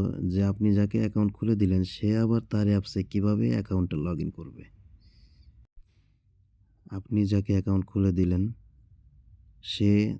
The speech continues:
তাকে আপনি আগে আপনার অ্যাপসের লিঙ্কটা দিবেন, দিয়ে বলবেন তা আপনার অ্যাপস তার ফোনে ইনস্টল করতে। সে তার ফোনে অ্যাপস ইনস্টল করার পরে সে অ্যাপসটা ওপেন করবে, ওপেন করলে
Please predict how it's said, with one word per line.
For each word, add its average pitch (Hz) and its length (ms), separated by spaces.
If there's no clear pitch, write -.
তাকে 107 420
আপনি 101 540
আগে 98 220
আপনার 92 320
অ্যাপসের 90 360
লিঙ্কটা 92 400
দিবেন, 95 440
দিয়ে 92 280
বলবেন 92 480
তা 90 120
আপনার 87 380
অ্যাপস 87 280
তার 90 180
ফোনে 90 240
ইনস্টল 87 360
করতে। 90 420
সে 98 220
তার 98 240
ফোনে 98 300
অ্যাপস 92 280
ইনস্টল 92 420
করার 90 340
পরে 95 420
সে 98 500
অ্যাপসটা 95 400
ওপেন 98 340
করবে, 95 380
ওপেন 92 400
করলে 92 520